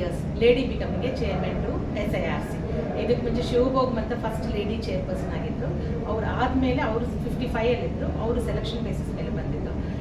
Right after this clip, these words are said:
ಈಗ ನಮ್ದು ಸಿಕ್ಸ್ಟಿ ಏಟ್ ಇಯರ್ಸ್ ಆದ್ಮೇಲೆ ಎಲೆಕ್ಷನ್ ಇದರಲ್ಲಿ ಆಗಿ ಒಂದು, ಆ, ಫಸ್ಟ್ ಲೇಡಿ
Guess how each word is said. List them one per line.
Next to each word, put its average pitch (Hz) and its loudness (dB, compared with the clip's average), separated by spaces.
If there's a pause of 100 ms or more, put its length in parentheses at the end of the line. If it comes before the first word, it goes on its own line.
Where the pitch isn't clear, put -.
(180)
ಈಗ 269 2
ನಮ್ದು 247 0
ಸಿಕ್ಸ್ಟಿ 233 -2
ಏಟ್ 247 0
ಇಯರ್ಸ್ 220 2
ಆದ್ಮೇಲೆ 196 -2
ಎಲೆಕ್ಷನ್ - -2
ಇದರಲ್ಲಿ 185 0
ಆಗಿ - 0 (400)
ಒಂದು, 185 0
ಆ, 185 -2
ಫಸ್ಟ್ 247 0
ಲೇಡಿ 214 0